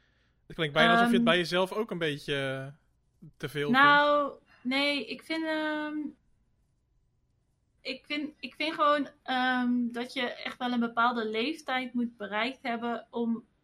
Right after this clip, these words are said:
Speaker 2: eh, goede beslissingen kunt nemen wat jij online van jezelf zet.
Speaker 1: Mhm.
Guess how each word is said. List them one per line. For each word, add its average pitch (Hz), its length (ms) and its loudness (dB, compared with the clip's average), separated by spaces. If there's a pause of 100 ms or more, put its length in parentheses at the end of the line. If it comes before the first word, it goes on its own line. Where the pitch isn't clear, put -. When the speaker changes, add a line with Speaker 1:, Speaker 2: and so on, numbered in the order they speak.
(280)
Speaker 2:
eh, 220 640 -6
goede 269 340 -8
beslissingen 214 640 -10
kunt 214 280 -8
nemen 220 340 -4
wat 214 200 -8
jij 202 180 -4
online 208 380 -2
van - 180 -16
jezelf 175 360 -10
zet. 170 240 -16
Speaker 1:
Mhm. 123 260 -12